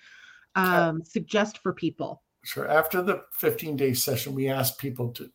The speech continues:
Speaker 1: to take note and see if they have seen an improvement. And then if they have, and only if they have,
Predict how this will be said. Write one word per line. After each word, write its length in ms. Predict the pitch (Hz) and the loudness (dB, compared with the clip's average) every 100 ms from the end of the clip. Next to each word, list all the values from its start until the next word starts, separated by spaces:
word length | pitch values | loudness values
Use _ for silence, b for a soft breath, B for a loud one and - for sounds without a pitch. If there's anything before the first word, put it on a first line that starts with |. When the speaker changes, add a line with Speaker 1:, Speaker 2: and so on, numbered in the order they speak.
| - | -8
Speaker 1:
to 140 | 123 120 | -6 -4
take 320 | 143 143 139 | 0 0 2
note 360 | 123 120 120 - b b _ | 4 4 2 -6 b b _
and 160 | 131 117 | -4 2
see 240 | - 180 | 2 4
if 140 | 147 - | 0 0
they 160 | 123 | 0
have 260 | 113 117 117 | 2 0 0
seen 300 | - 135 120 | 0 2 4
an 160 | 110 | 4
improvement. 540 | 110 107 113 104 - - _ - | 0 -2 -6 -6 -10 -20 _ -6
And 180 | 117 | -2
then 220 | 113 175 226 | 4 8 8
if 160 | - | 6
they 80 | 165 | 2
have, 240 | 120 117 | 2 2
and 100 | 113 | 2
only 220 | 127 185 165 | 2 2 2
if 140 | 127 | -2
they 140 | 117 | -2
have, 340 | 107 110 113 | -2 -2 -2